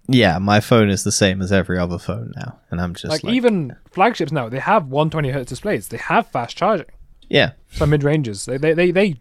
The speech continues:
Speaker 2: they have everything a flagship has, apart from the cameras. Only
Speaker 1: Or
Speaker 2: thing
Speaker 1: the
Speaker 2: I think the
Speaker 1: brand.
Speaker 2: flagships have ahead of everything else is the software.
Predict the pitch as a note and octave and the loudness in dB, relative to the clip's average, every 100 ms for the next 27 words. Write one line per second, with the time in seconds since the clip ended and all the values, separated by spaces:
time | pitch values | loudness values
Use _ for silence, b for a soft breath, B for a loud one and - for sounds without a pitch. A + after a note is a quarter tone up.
0 | - F3+ D#3+ G#3+ F3 C#3+ C#3+ - D#3 F#3+ | -4 -2 2 2 0 -2 -6 -4 -4 -4
1 | B2+ A2 G2 A2 C#3 C3 C3 D#3+ G3 - | -8 -10 -12 -6 -6 -4 -10 -8 -8 -8
2 | - - _ _ _ _ - _ - F#3+ | -16 -20 _ _ _ _ -20 _ -4 2
3 | A#3 A3 G3+ F3+ - A3 G#3 F3 E3 E3 | 6 6 6 6 6 6 4 2 2 -2
4 | D3 D#3+ D3+ C#3 D#3 B2 C#3+ C#3 B2 B2+ | 0 2 2 2 0 -2 -4 -6 -6 -8
5 | A#2+ A#2 B2+ C#3+ D3+ A#3 - - | -6 -6 -4 -6 -6 -8 -8 -14